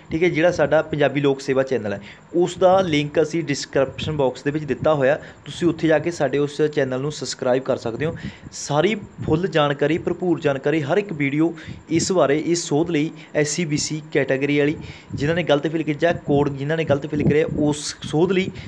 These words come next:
ਜਿਹੜੀ ਵੀ ਅਸੀਂ ਜਾਣਕਾਰੀ ਲੈ ਕੇ ਆਵਾਂਗੇ, ਅਸੀਂ ਉਸ ਚੈਨਲ 'ਤੇ ਹੀ ਲੈ ਕੇ ਆਵਾਂਗੇ, ਠੀਕ ਹੈ ਜੀ। ਤਾਂ ਤੁਸੀਂ ਹਿੰਮਤ ਅਨਮੋਲ ਜੀ ਨਾਲ ਸੰਪਰਕ ਕਰਨਾ ਹੈ ਤੇ ਇਹ ਨੰਬਰ ਜੋ flash ਹੋ ਰਿਹਾ। ਇਸ ਤੋਂ ਇਲਾਵਾ ਤੁਸੀਂ ਸਭ ਤੋਂ ਪਹਿਲਾਂ ਸਾਡੇ ਉਸ channel ਨੂੰ subscribe ਕਰਨਾ ਜੀ, ਠੀਕ ਹੈ ਜੀ।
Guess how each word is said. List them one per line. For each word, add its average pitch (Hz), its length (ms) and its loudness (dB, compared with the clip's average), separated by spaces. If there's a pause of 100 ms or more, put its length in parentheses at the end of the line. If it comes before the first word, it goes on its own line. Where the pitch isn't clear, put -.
(140)
ਜਿਹੜੀ 160 300 2
ਵੀ 226 100 2
ਅਸੀਂ 180 140 -2
ਜਾਣਕਾਰੀ 156 340 4
ਲੈ 147 160 4
ਕੇ 143 200 0
ਆਵਾਂਗੇ, 143 200 0
ਅਸੀਂ 156 260 -4
ਉਸ 147 180 2
ਚੈਨਲ 135 240 0
'ਤੇ 135 120 -4
ਹੀ 147 120 -2
ਲੈ 147 140 0
ਕੇ 113 160 -4
ਆਵਾਂਗੇ, 104 280 -6 (260)
ਠੀਕ 170 140 -2
ਹੈ 196 60 2
ਜੀ। 180 120 -4 (540)
ਤਾਂ 175 260 4
ਤੁਸੀਂ 190 460 -2 (540)
ਹਿੰਮਤ 143 320 0
ਅਨਮੋਲ 156 300 2
ਜੀ 151 120 -4
ਨਾਲ 147 280 2 (380)
ਸੰਪਰਕ 131 440 0
ਕਰਨਾ 151 260 2
ਹੈ 175 120 -8 (760)
ਤੇ 143 120 -2
ਇਹ 147 140 4
ਨੰਬਰ 135 280 0
ਜੋ 151 100 2
flash 127 360 2
ਹੋ 156 80 4
ਰਿਹਾ। 170 140 4 (280)
ਇਸ 170 140 -2
ਤੋਂ 202 140 4
ਇਲਾਵਾ 170 240 6
ਤੁਸੀਂ - 280 -4
ਸਭ 151 180 -2
ਤੋਂ 185 120 0
ਪਹਿਲਾਂ 165 220 2
ਸਾਡੇ 143 240 0
ਉਸ 139 140 0
channel 127 240 0
ਨੂੰ 175 100 -2
subscribe 123 540 -2
ਕਰਨਾ 101 280 -6
ਜੀ, 104 160 -8
ਠੀਕ 165 140 -4
ਹੈ 190 60 4
ਜੀ। 170 120 -2